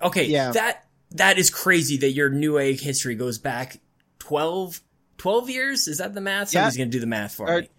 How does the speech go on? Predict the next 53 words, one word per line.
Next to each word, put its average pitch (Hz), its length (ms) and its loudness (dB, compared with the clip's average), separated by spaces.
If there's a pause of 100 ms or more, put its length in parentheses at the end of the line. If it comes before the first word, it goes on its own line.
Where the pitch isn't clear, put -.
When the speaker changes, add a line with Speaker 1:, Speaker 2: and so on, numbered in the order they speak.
(400)
Speaker 2:
t-, - 140 -18
well, 147 340 -2
yeah, 143 220 0
two 131 200 -10
thousand 127 340 -6
sixteen, - 720 -6
Speaker 1:
Ten 156 60 -8
Speaker 2:
twelve 170 220 2
Speaker 1:
and 190 80 2
Speaker 2:
years, 131 300 0
yeah. 135 300 2
Speaker 1:
two. 147 180 -12 (240)
Yeah. 104 380 -4 (1200)
Speaker 2:
That's 175 200 0
why 185 140 2
I 165 40 4
went 151 160 -2
to 123 80 -10
film 139 240 -6
school, 110 280 -12
is 110 120 -14
this 120 140 -12
pro-, 123 140 -8 (160)
<laughs> - 260 -2
this - 280 -6
little 180 160 4
Speaker 1:
I 165 100 8
don't 170 100 6
Speaker 2:
math 151 80 6
Speaker 1:
even 139 120 4
have 131 80 4 (160)
an 151 60 2
Speaker 2:
problem. - 20 2
Speaker 1:
excuse. 131 440 2
I 135 120 0
need 143 160 0
a - 20 -6
spreadsheet 131 560 -4
or 113 100 -4
something. 101 380 -10
That's 110 240 -8
what 101 120 -8
I 104 100 -10
need. 85 240 -16 (260)
Speaker 2:
Go 147 140 0
to 165 80 2
film 196 260 -2
school. 110 300 -10
That'll 127 240 -4
be 107 140 -6
your 107 140 -4
<laughs> - 20 -8
excuse. - 300 -4